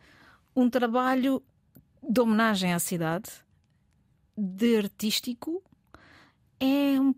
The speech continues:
e que é tradicional, mas não é uma tradição muito antiga, é uma tradição recente, de mil novecentos e trinta e dois, ahm, e que, e que faz esse trabalho co-, em conjunto.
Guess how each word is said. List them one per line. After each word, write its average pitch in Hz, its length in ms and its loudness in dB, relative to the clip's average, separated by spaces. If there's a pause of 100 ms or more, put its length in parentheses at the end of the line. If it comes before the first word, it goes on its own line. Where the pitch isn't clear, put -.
(200)
e 254 140 2
que - 180 -2
é 277 80 4
tradicional, 170 640 -2
mas 160 200 -4
não 160 120 -4
é 165 60 -2
uma 160 140 -4
tradição 151 360 -6
muito 165 200 -4
antiga, 277 260 0
é - 20 2
uma 185 120 0
tradição 165 420 -6
recente, - 580 -8
de - 120 -10
mil 170 180 -6
novecentos 156 480 -6
e 156 60 -6
trinta 160 320 -6
e 156 40 -6
dois, 156 380 -8 (960)
ahm, 208 600 0 (280)
e 262 100 2
que, - 240 -10
e 262 100 2
que 277 380 0
faz 269 520 -2
esse 240 180 0
trabalho 226 500 0 (140)
co-, - 180 -10
em 254 100 4
conjunto. 208 460 0